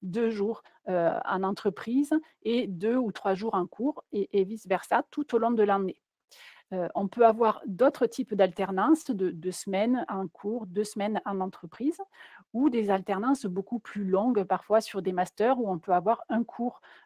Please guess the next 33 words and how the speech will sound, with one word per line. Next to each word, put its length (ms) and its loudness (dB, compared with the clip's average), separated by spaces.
euh, 140 2
pardon, 300 0
un 100 -2
mois, 380 2
euh, 380 0
en 160 -2
cours, 460 2
suivi 400 -6
d'un 160 0
mois 640 0
en, 80 -6
en 80 -2
entreprise. 640 -2
En 80 -2
fait, 180 0
chaque 240 0
formation 600 0
a 100 4
sa 160 0
propre 280 -4
alternance. 580 0
Ce 120 -20
qu'il 140 -4
faut 160 0
savoir, 500 4
c'est 240 -6
que 240 2
ce 120 -12
document-là, 760 2
euh, 260 -2
ce 140 -14
calendrier 500 0
d'alternance, 600 2